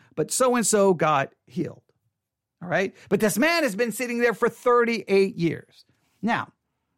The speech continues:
the issue, oh, I, I've brought up some questions about verse four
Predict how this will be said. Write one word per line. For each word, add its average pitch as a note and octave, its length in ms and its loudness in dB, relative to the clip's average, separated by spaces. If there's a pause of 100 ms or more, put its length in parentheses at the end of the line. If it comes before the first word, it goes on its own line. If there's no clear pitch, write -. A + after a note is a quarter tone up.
(240)
the C#4 200 4
issue, C4+ 500 0
oh, G#3 240 -2
I, F#3 140 -2 (180)
I've F#3 380 -2
brought C#4 260 2
up - 160 0
some G3+ 160 0
questions F#3 480 0
about E3+ 300 0
verse E3+ 200 -4
four E3+ 380 -4